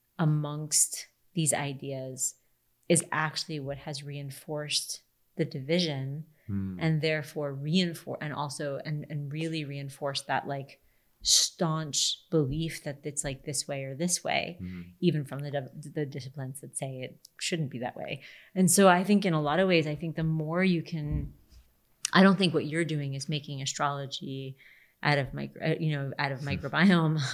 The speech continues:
Speaker 1: <laughs> I
Speaker 2: Yeah.
Speaker 1: think in a lot of ways, it, there's, there's a beautiful practice of, you know,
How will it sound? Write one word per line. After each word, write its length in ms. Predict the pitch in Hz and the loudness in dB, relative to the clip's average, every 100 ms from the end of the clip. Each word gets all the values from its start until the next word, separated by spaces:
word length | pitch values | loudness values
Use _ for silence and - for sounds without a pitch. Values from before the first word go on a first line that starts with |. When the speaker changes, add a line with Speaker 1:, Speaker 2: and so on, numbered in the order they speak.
| 208 | -2
Speaker 1:
<laughs> 40 | |
I 100 | 165 | 0
Speaker 2:
Yeah. 60 | 160 | 0
Speaker 1:
think 160 | 160 | -2
in 120 | 160 151 | -2 -2
a 80 | |
lot 180 | 143 143 | -2 -2
of 80 | 151 | -2
ways, 260 | 143 135 - | -4 -8 -8
it, 220 | - - - | -12 -14 -6
there's, 260 | 151 147 147 - | -2 -2 -2 -10
there's 460 | 151 151 143 135 - - _ _ _ _ - | -4 -2 0 -4 -8 -16 _ _ _ _ -2
a 60 | 143 | -2
beautiful 1120 | 151 156 175 180 175 - 143 139 135 139 - _ _ _ | -2 -2 2 2 2 -4 -4 -4 -6 -8 -14 _ _ _
practice 680 | - 160 151 - 190 185 - - | -2 2 2 2 -4 -4 -6 -6
of, 340 | 165 143 135 - _ _ _ _ _ _ _ | -4 -2 -4 -8 _ _ _ _ _ _ _
you 100 | 175 | 0
know, 220 | 151 135 | 2 2